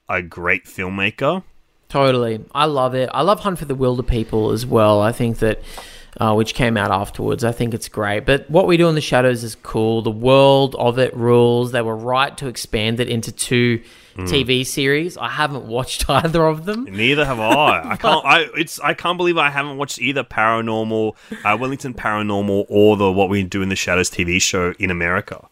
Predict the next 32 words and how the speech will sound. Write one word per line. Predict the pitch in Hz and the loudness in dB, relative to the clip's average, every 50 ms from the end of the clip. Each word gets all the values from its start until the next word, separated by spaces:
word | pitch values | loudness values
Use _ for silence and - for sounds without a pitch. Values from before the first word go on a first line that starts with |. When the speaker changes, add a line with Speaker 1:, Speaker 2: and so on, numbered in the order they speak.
| _ | _
Speaker 2:
Yeah, | - 151 139 139 147 143 139 135 127 117 113 123 | -6 -4 0 0 2 2 4 4 4 4 4 2
I | 139 | 2
mean, | 160 180 190 190 180 | 2 0 -2 -4 -4
uh, | - 151 156 - - | -2 -2 -2 -2 -2
it's | 151 - - | -4 -6 -6
cool | - - - 180 175 180 190 190 185 | -10 -4 2 6 8 8 8 8 6
that | 175 156 | 4 2
they've | 135 139 135 123 110 | 2 0 0 0 0
done | - 117 120 131 139 147 | 0 0 2 2 0 0
that, | 170 196 220 - | 2 0 0 0
and | - 139 135 | -2 -2 0
I | 131 135 | 0 -2
kind | 131 - 143 131 131 131 | -2 -2 -2 0 2 2
of | 127 117 113 120 | 0 -2 -2 -6
would | 123 123 131 127 | -2 -2 -2 -2
like | 127 123 113 120 127 - - | -2 -2 -2 -2 -4 -4 -4
to | - 143 123 | -2 -2 -2
eventually | 117 110 113 117 123 123 - - 143 131 127 127 | 0 -2 -4 -4 -4 -4 -2 -2 0 2 2 0
check | - - 135 113 - - | 0 -2 -2 -2 -2 -4
them | 123 113 110 | -4 -2 -2
out, | 107 110 110 117 - - | 0 0 0 0 0 0
but | 127 123 120 | 0 0 0
I | 120 | 0
just | 113 117 117 | 0 0 2
Speaker 1:
Mm. | 113 110 | 4 4
Speaker 2:
haven't | 107 95 - 117 117 | 4 2 0 -4 -6
gotten | 117 123 107 107 110 | -4 -4 -4 -4 -4
around | 104 101 98 98 101 98 | -4 -4 -4 -4 -4 -4
to | - 104 104 | -2 -2 -2
it | 107 113 | -2 -2
yet. | 113 113 107 - - - - - _ _ _ - - - - - - - _ _ _ _ _ _ _ _ _ _ _ | 0 0 0 0 -2 -6 -16 -20 _ _ _ -20 -20 -20 -20 -20 -20 -20 _ _ _ _ _ _ _ _ _ _ _
Speaker 1:
Yeah. | 87 87 90 92 90 87 85 80 - | -2 0 2 2 2 2 2 0 -4